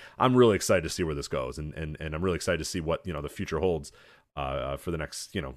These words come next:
weeks, months, whatever, however long it's gonna run. Because, yeah, I think he, this is, this feels like the f-, the true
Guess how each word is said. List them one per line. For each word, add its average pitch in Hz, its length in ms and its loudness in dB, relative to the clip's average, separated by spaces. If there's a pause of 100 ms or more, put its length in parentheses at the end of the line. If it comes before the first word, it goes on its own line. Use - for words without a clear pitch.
(120)
weeks, 107 280 -2
months, 95 240 0
whatever, 90 200 4
however 90 380 4
long 82 180 0
it's 78 100 -8
gonna 78 120 -4
run. 113 220 2
Because, 82 400 -4 (320)
yeah, 92 60 4
I 87 60 2
think 95 140 -2
he, 98 220 -2
this 107 240 0
is, 107 100 -2
this 120 220 0
feels 104 480 6
like 82 260 0 (480)
the 107 80 4
f-, - 340 -10
the 107 180 2
true 107 800 4